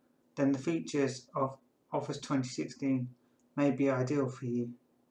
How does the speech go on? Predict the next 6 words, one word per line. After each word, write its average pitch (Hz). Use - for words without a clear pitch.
rather 131
than 123
buying 123
Office 123
twenty 123
nineteen. 123